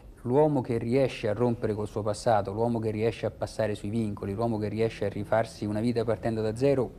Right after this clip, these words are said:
può essere degno di un, di, di, di un rispetto, anzi va addirittura ammirato, perché dobbiamo intendere tante volte i vincoli, certi vincoli affettivi, come una forma di debolezza. Per cui da un punto di vista puramente astratto non posso prendermela con il pentito. Il pentito potrebbe essere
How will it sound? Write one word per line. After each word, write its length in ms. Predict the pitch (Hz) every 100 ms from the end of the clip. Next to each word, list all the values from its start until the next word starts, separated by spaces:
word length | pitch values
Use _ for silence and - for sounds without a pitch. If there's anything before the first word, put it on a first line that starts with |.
| -
può 180 | - 127
essere 440 | 123 117 - 110 101
degno 340 | 107 104 104
di 100 | 98
un, 120 | 98
di, 240 | 104 107 104
di, 160 | 107
di 100 | 101
un 80 | 107
rispetto, 480 | 104 - 104 95 -
anzi 260 | 117 113 107
va 80 |
addirittura 460 | 104 104 107 - 107
ammirato, 480 | 104 123 101 101 104
perché 340 | 104 - - - - - - - - -
dobbiamo 380 | 110 110 113
intendere 380 | 107 110 117 110
tante 260 | 104 101 107
volte 280 | 113 104 104
i 60 |
vincoli, 420 | 104 113 107 104
certi 300 | 98 104 -
vincoli 260 | 107 104 107
affettivi, 440 | 101 101 - 127
come 160 | 107 101
una 100 | 101
forma 240 | 107 104
di 100 | 101
debolezza. 640 | 98 101 104 101 98 - - - - - - -
Per 140 | - 101
cui 240 | 135 135
da 100 | 110
un 120 | 117
punto 200 | 110 127
di 80 | 123
vista 320 | 131 - 113
puramente 680 | - - - 117 117 123 -
astratto 560 | 110 - 147 - 117 101
non 180 | 107 110
posso 280 | 131 120 113
prendermela 420 | 107 101 104 101
con 140 | 101
il 80 | 98
pentito. 420 | - 101 - -
Il 60 | -
pentito 560 | - 123 - 143 117 98
potrebbe 760 | - 123 127 131 131 127 120
essere 580 | 110 - - 110 110